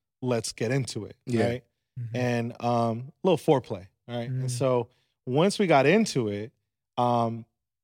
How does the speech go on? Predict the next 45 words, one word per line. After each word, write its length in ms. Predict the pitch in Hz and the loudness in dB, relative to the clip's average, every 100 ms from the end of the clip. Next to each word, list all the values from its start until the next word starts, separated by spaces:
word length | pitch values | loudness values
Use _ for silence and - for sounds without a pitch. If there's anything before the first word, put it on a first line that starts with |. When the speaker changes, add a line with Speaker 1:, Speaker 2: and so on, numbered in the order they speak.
| _ | _
Speaker 1:
it 100 | - | -2
was 260 | 135 117 101 | 0 0 -2
there, 280 | 120 110 90 _ - | -2 -2 -6 _ -12
I 100 | 110 | -6
Speaker 3:
Mm. 100 | 131 | -4
Speaker 1:
felt. 240 | 98 120 _ _ - | -6 -8 _ _ -8
And 440 | 120 113 113 113 - _ _ _ | -4 -2 -4 -6 -12 _ _ _
then 140 | 131 135 | -4 0
there 80 | 139 | 0
was 120 | 123 | 0
a 60 | 120 | -2
very 640 | 107 135 139 139 135 131 _ - | 0 4 4 4 2 -2 _ -6
interesting 500 | 123 113 117 - 110 | -6 -4 -8 -6 -6
moment 340 | 104 101 104 | -8 -8 -10
that 120 | - | -10
happened 500 | 101 107 98 101 104 | -8 -10 -10 -16 -12
that 260 | 113 113 104 | -8 -6 -8
Joe 200 | 104 131 | -2 0
didn't 200 | 135 135 | 2 0
even, 280 | 131 120 120 | 0 -4 -4
wasn't 240 | 123 117 120 | -4 -2 -2
aware 220 | 110 110 | -2 -2
of 100 | 107 | -2
until 200 | 104 113 | -6 -10
I 40 | |
told 200 | 104 101 | -12 -12
him 120 | 104 101 | -12 -10
later, 300 | 95 98 95 | -12 -12 -16
but, 240 | 98 95 _ _ _ _ - | -16 -18 _ _ _ _ -10
and 100 | 110 | -2
I 40 | |
don't 140 | 139 151 | -2 0
think 120 | 139 | -2
a 60 | |
lot 100 | 120 | 0
of 60 | 110 | 0
the 60 | 104 | -2
people 180 | 123 113 | -8 -8
in 60 | |
the 60 | 104 | -10
crowd 260 | - 120 113 | -2 0 0
even 180 | 107 | -6
knew. 240 | 104 104 104 _ _ _ _ | -8 -10 -12 _ _ _ _
So, 480 | - 123 117 110 _ - | 0 2 2 -2 _ -2
um, 480 | 113 110 110 113 | -2 -2 -4 -10